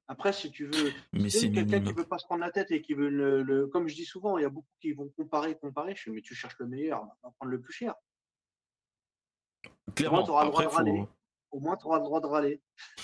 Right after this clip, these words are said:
Speaker 1: Après, parce qu'il y a du très
Speaker 2: Mais
Speaker 1: cher
Speaker 2: voilà.
Speaker 1: chez des gens, faut pas y aller.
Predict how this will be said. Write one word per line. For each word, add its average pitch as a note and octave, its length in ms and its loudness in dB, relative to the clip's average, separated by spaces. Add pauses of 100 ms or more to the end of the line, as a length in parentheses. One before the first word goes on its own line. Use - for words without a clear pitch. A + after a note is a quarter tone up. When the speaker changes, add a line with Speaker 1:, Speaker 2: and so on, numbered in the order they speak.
(640)
Speaker 1:
Après, C3+ 280 -6
parce D3 180 -6
qu'il C#3 120 -2
y C#3 40 4
a - 20 2
du D3 100 -2
très - 180 0
Speaker 2:
Mais D#3+ 60 4
Speaker 1:
cher F3+ 160 4
Speaker 2:
voilà. C#3 120 2
Speaker 1:
chez D3+ 80 -4
des C3+ 140 -4
gens, F3 480 -2
faut B2+ 80 -10
pas D3 160 -4
y E3+ 60 2
aller. F3 260 0